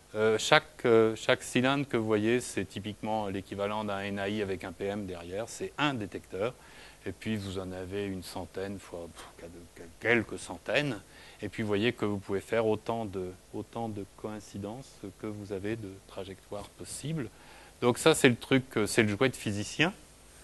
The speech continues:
C'est le jouet de physicien, c'est la caméra tep. Euh, et puis, quand vous faites ça, bah, c'est le même jouet, sauf qu'elle vaut cent fois plus cher parce qu'on a mis une carrosserie en plastique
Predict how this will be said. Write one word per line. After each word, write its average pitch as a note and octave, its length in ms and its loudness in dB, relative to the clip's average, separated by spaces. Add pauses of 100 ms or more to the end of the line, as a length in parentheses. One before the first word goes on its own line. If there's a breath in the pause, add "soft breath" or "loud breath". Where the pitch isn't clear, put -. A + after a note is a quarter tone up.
(340 loud breath)
C'est - 120 -4
le G#2 80 0
jouet B2+ 140 4
de B2+ 80 -2
physicien, A#2 600 -4 (560)
c'est B2+ 180 0
la F#2+ 140 -8 (400)
caméra F#2+ 300 -12 (160)
tep. E3 160 2 (640 loud breath)
Euh, G#2 260 4
et A2+ 100 4
puis, C3+ 300 2
quand A#2+ 240 4
vous A#2 320 0
faites - 260 0
ça, C#3 260 10
bah, A2 180 6
c'est - 360 4
le A2+ 120 6
même A2 240 2
jouet, G#2+ 260 4
sauf G#2 400 0
qu'elle F#2 140 -2
vaut F2+ 460 -2
cent - 180 -6
fois - 160 -4
plus - 160 -8
cher A#2+ 200 0
parce A#2 200 -6
qu'on G2+ 160 -4
a F#2+ 40 -4
mis G2 100 -4
une G2 80 -8
carrosserie F#2+ 420 -10
en G2 60 -8
plastique - 500 -12